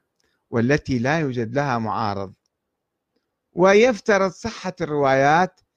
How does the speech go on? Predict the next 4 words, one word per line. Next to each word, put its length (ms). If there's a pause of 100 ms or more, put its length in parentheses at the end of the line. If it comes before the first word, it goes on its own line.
(340)
التي 440
ذكرها 580
علماؤنا 680
الأوائل. 640